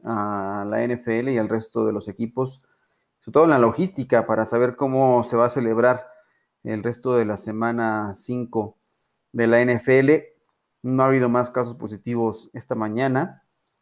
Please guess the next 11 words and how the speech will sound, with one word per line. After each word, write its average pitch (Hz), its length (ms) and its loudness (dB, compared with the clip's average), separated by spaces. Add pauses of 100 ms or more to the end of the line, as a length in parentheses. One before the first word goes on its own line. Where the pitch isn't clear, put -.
(160)
Ha - 60 -6
sido 147 240 2
como 123 220 0
un 131 80 0
sube 127 220 -2
y 117 40 4
baja. 117 540 0 (420)
Eh, 107 400 -4
bajó 131 680 2 (540)
de 117 100 -6
momento. 131 840 0